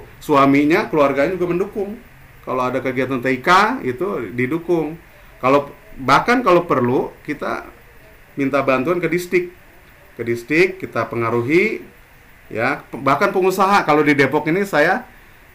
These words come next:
kebetulan dari Gayen Komputer nih yang datang ke sekolah. Bagaimana kalau misalnya kita adakan pelatihan nih Pak Subhan, Pak Taufik Ibrahim.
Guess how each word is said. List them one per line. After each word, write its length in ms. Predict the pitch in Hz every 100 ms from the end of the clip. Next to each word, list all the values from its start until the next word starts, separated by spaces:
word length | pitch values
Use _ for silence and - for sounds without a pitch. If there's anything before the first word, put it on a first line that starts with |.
| -
kebetulan 560 | 135 127 127 143 185 175
dari 240 | 131 135
Gayen 320 | 127 135 139
Komputer 480 | 135 139 151 170 165
nih 160 | 156 143
yang 80 | 131
datang 400 | 123 123 127 120
ke 320 | 123 120 117
sekolah. 640 | 117 107 104 113 131 165
Bagaimana 320 | 117 107 123
kalau 240 | 170 135 127
misalnya 400 | 123 117 113 139
kita 640 | 127 - 143 107 101 -
adakan 320 | 101 104 113
pelatihan 480 | 110 113 127 127 151
nih 160 | 147 135
Pak 80 | 123
Subhan, 480 | 127 135 135 127
Pak 80 | 117
Taufik 320 | 120 123 131
Ibrahim. 640 | 131 135 135 156 156 143